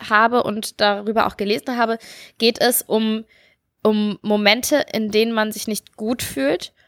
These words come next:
und um Menschen, die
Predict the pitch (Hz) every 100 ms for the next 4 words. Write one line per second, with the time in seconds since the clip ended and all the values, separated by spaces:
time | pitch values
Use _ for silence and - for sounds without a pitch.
0 | _ _ - - 220 208 214 247 - 269
1 | 262 - _ _ _ _ - 196 233 233
2 | 233